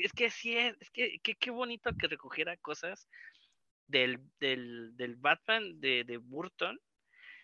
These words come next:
y pa-, para hacerlo como, como para eso, para dar una continuidad y, y darle, darle,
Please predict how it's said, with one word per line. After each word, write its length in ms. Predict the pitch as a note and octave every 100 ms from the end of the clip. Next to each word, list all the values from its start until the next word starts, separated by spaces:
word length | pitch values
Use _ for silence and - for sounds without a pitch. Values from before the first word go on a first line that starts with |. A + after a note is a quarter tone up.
| _ _ -
y 100 | C3+
pa-, 220 | - B2 -
para 180 | B2 A#2+
hacerlo 460 | - D#3 E3 F#3+
como, 280 | - C3 A#2+
como 240 | - C#3+ D3
para 180 | E3 G3
eso, 180 | D#3+
para 140 | D3 D3+
dar 100 | F3+
una 100 | A3+
continuidad 640 | D#3+ D3 C3+ C3+ C#3+ E3+
y, 80 | F#3 -
y 100 | D3+
darle, 460 | D#3 E3+ G3 F#3
darle, 340 | D#3+ E3+ F#3